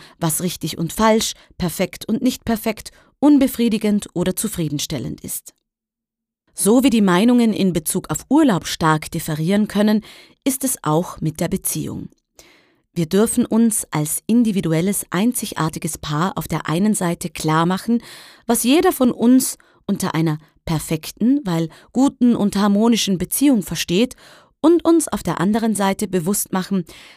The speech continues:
dass wir uns in diese Beziehung als Persönlichkeit einbringen und ihr damit unseren Stempel aufdrücken. Wir sind machtvoll in einer Beziehung, denn wir machen fünfzig Prozent von ihr aus.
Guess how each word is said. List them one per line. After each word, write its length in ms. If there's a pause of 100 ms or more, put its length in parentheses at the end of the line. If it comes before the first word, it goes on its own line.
dass 240
wir 240
uns 520
in 260
diese 300
Beziehung 640
als 260
Persönlichkeit 920
einbringen 580 (560)
und 180
ihr 140
damit 420
unseren 400
Stempel 460
aufdrücken. 720 (720)
Wir 140
sind 280
machtvoll 600
in 180
einer 200
Beziehung, 500 (420)
denn 180
wir 100
machen 300
fünfzig 540
Prozent 440
von 180
ihr 220
aus. 300